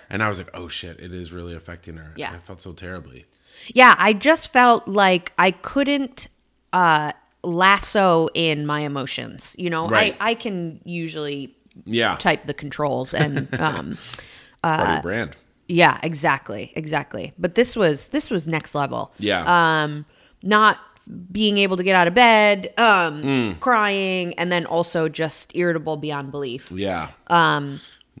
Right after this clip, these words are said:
Speaker 2: and so, yeah, so the, did the round of Clomid,
Speaker 1: Mm-hmm.
Speaker 2: and then had, or s-,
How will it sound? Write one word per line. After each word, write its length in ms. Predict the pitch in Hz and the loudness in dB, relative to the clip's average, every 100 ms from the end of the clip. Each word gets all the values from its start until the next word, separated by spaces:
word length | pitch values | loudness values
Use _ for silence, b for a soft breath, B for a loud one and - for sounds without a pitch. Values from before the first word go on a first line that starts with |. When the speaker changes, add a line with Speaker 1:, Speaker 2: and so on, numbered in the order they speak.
| - - | -8 0
Speaker 2:
and 220 | 196 196 | 0 0
so, 560 | - 214 202 196 190 190 | 2 4 6 6 4 4
yeah, 260 | 277 349 254 | 8 8 8
so 380 | - 240 226 | 8 10 10
the, 480 | 208 214 208 196 185 - - | 10 8 8 8 4 0 -12
did 200 | - 214 | 0 2
the 80 | 220 | 4
round 240 | 247 247 269 | 4 4 2
of 120 | 262 | -2
Clomid, 540 | 226 208 196 220 311 - | 0 0 2 0 -2 -6
Speaker 1:
Mm-hmm. 340 | 107 127 135 139 _ _ _ _ _ _ _ | -6 -2 -4 -6 _ _ _ _ _ _ _
Speaker 2:
and 220 | 214 214 254 | -2 2 4
then 300 | 320 240 240 | 4 4 0
had, 640 | - 220 214 214 208 202 | -2 2 4 6 4 2
or 100 | 190 | 0
s-, 260 | 185 - | 0 -6